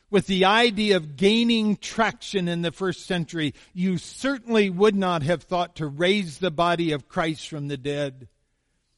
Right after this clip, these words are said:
And if you did, you certainly would not have done so with it bearing the scars of his crucifixion. To die on a cross was a disgrace and humiliation like no other.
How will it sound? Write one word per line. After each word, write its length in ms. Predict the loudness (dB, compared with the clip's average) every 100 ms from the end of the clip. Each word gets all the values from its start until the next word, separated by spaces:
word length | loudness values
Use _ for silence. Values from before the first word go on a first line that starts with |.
| _ _ _ _ _ _ _ _
And 160 | -8 -6
if 240 | -6 -6
you 120 | -10
did, 500 | -10 -12 -2 0 0
you 160 | -4 -10
certainly 460 | -8 -8 -6 -6
would 240 | -4 -6 -4
not 240 | -4 -4
have 240 | -6 -8 -6
done 240 | -6 -6
so 240 | -8 -8
with 220 | -6 -6 -8
it 180 | -8
bearing 340 | -4 -4 -4 -6
the 120 | -8
scars 540 | -10 -8 -4 -4 -6
of 100 | -10
his 180 | -10 -10
crucifixion. 1000 | -12 -16 -14 -16 -14 -16 -16 -18 -18 -20 _ _ _ _ _ _ _ _ _ _ _ _ _ _ _ _ _ _ _ -10
To 80 |
die 440 | -6 -2 2 2 2
on 160 | 0
a 80 | -4
cross 540 | -8 -4 0 0 -2 -4
was 220 | -8 -4
a 100 | -6
disgrace 760 | -4 -6 -6 -2 2 2 0 -6
and 180 | -6
humiliation 960 | -6 -6 -2 -2 0 0 -2 -4 -8 -6
like 260 | -6 -6
no 220 | -8 -4 -2
other. 240 | -2 -6